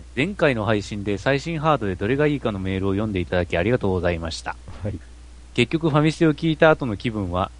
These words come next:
Speaker 1: すぐ遊べそうなWii Uが欲しくなってたのですが、先日、八月のお盆に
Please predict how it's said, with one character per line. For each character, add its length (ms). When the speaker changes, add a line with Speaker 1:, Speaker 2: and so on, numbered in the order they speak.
Speaker 1:
す 100
ぐ 120
遊 200
べ 100
そ 180
う 20
な 100
Wii 140
U 140
が 80
欲 180
し 80
く 100
な 140
っ 20
て 140
た 100
の 80
で 140
す 100
が、 220
先 200
日、 360
八 260
月 220
の 200
お 60
盆 200
に 240